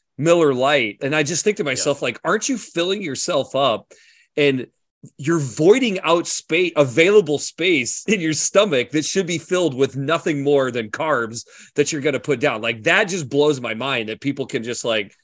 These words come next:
Speaker 1: throw down beers while they're eating food like that. It just doesn't make sense to me.
Speaker 2: See, no, see, okay, so beer's a different story because I agree with you in that it fills me up if
Speaker 1: Okay.
Speaker 2: I drink a beer. But if I have, like, a little snifter or a cocktail of, with whiskey or gin or something,
Speaker 1: Okay.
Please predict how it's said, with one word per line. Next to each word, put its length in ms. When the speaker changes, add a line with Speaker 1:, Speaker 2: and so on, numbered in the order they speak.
Speaker 1:
throw 220
down 300
beers 360
while 220
they're 260
eating 240
food 280
like 160
that. 160
It 60
just 180
doesn't 240
make 120
sense 320
to 60
me. 220
Speaker 2:
See, 460
no, 240
see, 380
okay, 240
so 140
beer's 280
a 60
different 320
story 380
because 260
I 140
agree 260
with 180
you 100
in 80
that 120
it 120
fills 300
me 140
up 100
if 60
Speaker 1:
Okay. 180
Speaker 2:
I 40
drink 180
a 40
beer. 380
But 120
if 100
I 140
have, 240
like, 160
a 40
little 360
snifter 640
or 160
a 40
cocktail 680
of, 260
with 180
whiskey 440
or 100
gin 220
or 80
something, 320
Speaker 1:
Okay. 400